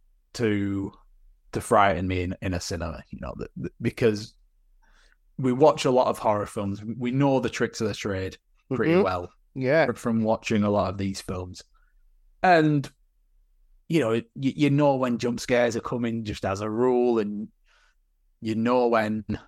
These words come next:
Speaker 1: y-, y-, you know, you know when the scene's building up to, you know, to deliver these scares. And this is a film where I couldn't, I couldn't find those,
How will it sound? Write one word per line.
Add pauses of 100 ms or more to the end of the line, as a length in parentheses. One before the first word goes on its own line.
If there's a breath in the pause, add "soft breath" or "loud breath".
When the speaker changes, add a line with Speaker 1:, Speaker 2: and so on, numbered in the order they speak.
(2250)
Speaker 1:
y-,
y-,
you
know,
you
know
when
the
scene's
building
up
to, (420)
you
know,
to
deliver (500)
these
scares.
And (180)
this
is
a
film
where
I (100)
couldn't, (360)
I
couldn't
find
those,